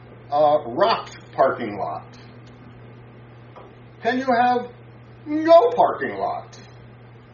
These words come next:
Yeah, it's neither commanded nor forbidden. Um, will it increase the effectiveness of the word being preached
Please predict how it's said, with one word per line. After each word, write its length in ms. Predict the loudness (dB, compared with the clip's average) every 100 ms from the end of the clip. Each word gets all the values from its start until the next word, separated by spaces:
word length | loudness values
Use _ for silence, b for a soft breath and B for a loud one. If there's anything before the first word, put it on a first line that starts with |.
| -20 -20 -20 -20 -20 -6
Yeah, 300 | -2 2 0 0
it's 200 | -4 -4
neither 320 | -4 -4 -4 -2
commanded 560 | -2 0 0 -2 -4 -2
nor 260 | 2 2 2
forbidden. 540 | 0 0 0 -4 -6 -16 -20 -20 -20 -20 0
Um, 400 | 4 6 4 -4 -16 -20 -20 -20 -20 -20 -20 -20 -20 -18 -6
will 460 | 2 6 8 8 4 4
it 460 | 6 8 6 2 -10 -18 -20 -20 -20 -20 -8
increase 800 | 0 4 2 0 -2 0 2 -2 -2 -4
the 160 | 2
effectiveness 1000 | 2 4 2 4 2 4 2 2 0 -2 -16 -20 -20 -20 -20 0
of 300 | 6 6 4 -6 -20 -20 -20 -20 -20 -20 -20 -20 -20 -20 -20 -20 0
the 140 | 4
word 580 | 6 6 4 2 0 -2
being 240 | -2 -2 0
preached 680 | 2 2 0 -10 -20 -20